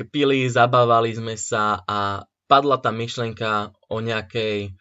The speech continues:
pol tretej ráno, že poďme do Nyhavnu. My sme bývali síce na druhom konci Kodane, ale poďme do Nyhavnu. A pozerám, že už nie, lebo už aj jedna moja spolužiačka spala, tak ja, že aj ja idem spať, kašlem na to,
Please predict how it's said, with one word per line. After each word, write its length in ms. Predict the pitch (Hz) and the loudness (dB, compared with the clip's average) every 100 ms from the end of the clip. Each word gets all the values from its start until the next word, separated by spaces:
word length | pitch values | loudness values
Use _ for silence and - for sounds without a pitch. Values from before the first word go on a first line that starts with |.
| _ _ | _ _
pol 160 | - 123 | 2 2
tretej 320 | 117 113 120 | 2 0 -2
ráno, 320 | 101 101 101 | 0 -2 -4
že 400 | 98 95 92 95 _ _ _ _ | -4 -4 -4 -8 _ _ _ _
poďme 240 | 147 131 | 0 2
do 160 | 104 101 | 0 -2
Nyhavnu. 500 | 107 95 90 92 92 92 - _ - | -2 -4 -4 -4 -6 -8 -14 _ 0
My 60 | |
sme 160 | 180 156 | 4 4
bývali 240 | 139 131 | 6 4
síce 160 | 123 123 | 2 -4
na 140 | 123 107 | -4 -2
druhom 260 | 143 214 | 2 2
konci 300 | 139 143 135 | 2 -2 0
Kodane, 320 | 123 113 113 - | -2 -2 -4 -2
ale 240 | 104 95 95 | -4 -2 -2
poďme 240 | 190 120 | -2 0
do 160 | 113 113 | 0 0
Nyhavnu. 400 | 113 104 95 95 _ _ _ _ | -2 -4 -6 -10 _ _ _ _
A 20 | 123 | -6
pozerám, 400 | 120 120 113 107 | -2 0 -2 -4
že 160 | 101 92 _ | -10 -12 _
už 320 | 143 123 104 | -6 -4 -6
nie, 240 | 113 131 | -4 -2
lebo 480 | 123 120 120 113 117 | -2 -2 0 -2 -2
už 120 | 117 120 | -2 -2
aj 140 | 110 104 - - | -2 -4 -12 -10
jedna 180 | 120 117 | -4 -2
moja 160 | 110 101 | -2 -4
spolužiačka 480 | 117 113 110 - 98 | -4 -4 -6 -6 -10
spala, 640 | - 107 113 117 117 120 | -2 0 4 4 2 -2
tak 240 | 110 101 - - 127 | -4 -4 -14 -12 -4
ja, 160 | 117 | -2
že 160 | 117 127 | 0 0
aj 120 | 117 104 | 0 0
ja 160 | 98 | -2
idem 160 | 123 123 | -2 -4
spať, 320 | - 117 - | -2 -4 -4
kašlem 380 | 104 104 110 98 | -8 -8 -8 -8
na 100 | 95 | -8
to, 320 | - 123 117 | -4 -4 -4